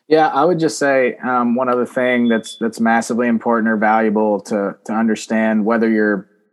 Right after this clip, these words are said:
no, no matter what transition or phase of life that you're in or that you're about to embark in, is to understand the larger,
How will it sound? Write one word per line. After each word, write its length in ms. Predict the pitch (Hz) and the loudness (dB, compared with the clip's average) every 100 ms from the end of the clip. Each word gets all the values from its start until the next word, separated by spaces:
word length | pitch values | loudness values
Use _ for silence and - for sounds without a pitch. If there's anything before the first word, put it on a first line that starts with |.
| _ _ | _ _
no, 200 | 117 120 | -6 -4
no 120 | 120 135 | -2 2
matter 280 | 151 139 | 2 2
what 380 | 123 123 120 - | 2 2 0 -4
transition 560 | - 131 117 113 - 113 | -8 -2 0 0 0 -2
or 80 | 104 | -2
phase 300 | 117 110 104 | 0 0 0
of 100 | 101 | 2
life 260 | 107 104 | 2 0
that 80 | 110 | -2
you're 160 | 95 107 | -2 0
in 140 | 107 | 0
or 80 | 101 | 0
that 80 | 101 | 0
you're 100 | 101 | -2
about 280 | 98 104 101 | 0 -2 -2
to 100 | 110 | -6
embark 460 | 95 98 107 107 | -4 0 0 0
in, 260 | 107 98 98 _ _ 104 | -4 -4 -6 _ _ -4
is 340 | 104 101 - | -2 -2 -6
to 180 | - 113 | -4 0
understand 640 | 127 123 - 117 113 110 | 2 0 -2 -2 0 0
the 60 | 107 | 0
larger, 680 | 104 110 113 107 107 101 | 2 2 0 0 0 -2